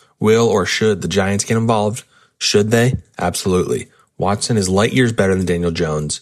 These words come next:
and the immediate future of their franchise would be altered by any deal bringing in a quarterback of this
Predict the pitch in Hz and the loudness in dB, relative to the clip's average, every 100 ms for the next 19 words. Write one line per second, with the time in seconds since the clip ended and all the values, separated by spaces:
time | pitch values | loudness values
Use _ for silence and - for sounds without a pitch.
0 | - 95 87 95 110 117 - 95 104 92 | -6 -4 0 0 0 -2 -4 -2 0 0
1 | 85 92 85 90 85 82 87 85 90 - | -2 -2 -2 -4 -4 -4 -2 -2 -2 -4
2 | 82 78 92 98 90 95 82 67 - - | -4 -2 -2 -2 0 0 -2 -4 -16 -20
3 | _ - 95 95 90 82 - 101 90 80 | _ -2 0 0 0 -2 -2 0 0 -4
4 | 78 80 80 - | -4 -6 -4 -8